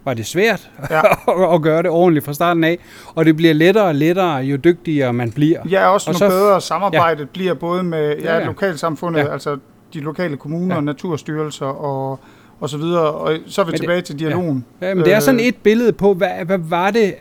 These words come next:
Speaker 1: at Imba kunne? Jeg havde kendt til det i mange år, men da jeg så ligesom selv stod med det, hvor får jeg viden?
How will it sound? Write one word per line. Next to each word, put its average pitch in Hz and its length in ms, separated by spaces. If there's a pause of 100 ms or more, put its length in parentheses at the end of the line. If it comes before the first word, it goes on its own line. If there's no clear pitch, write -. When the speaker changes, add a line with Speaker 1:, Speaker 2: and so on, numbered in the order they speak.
Speaker 1:
at 147 240 (100)
Imba 190 400 (100)
kunne? 185 420 (420)
Jeg 156 100
havde 156 140
kendt 208 260
til 165 160
det 170 40
i 156 60
mange 156 360
år, 170 400
men 165 140
da 165 60
jeg 170 100
så 202 120
ligesom 202 240
selv 190 280
stod 196 320
med 151 220
det, 180 100 (320)
hvor 185 240
får 190 340
jeg 135 180
viden? 165 360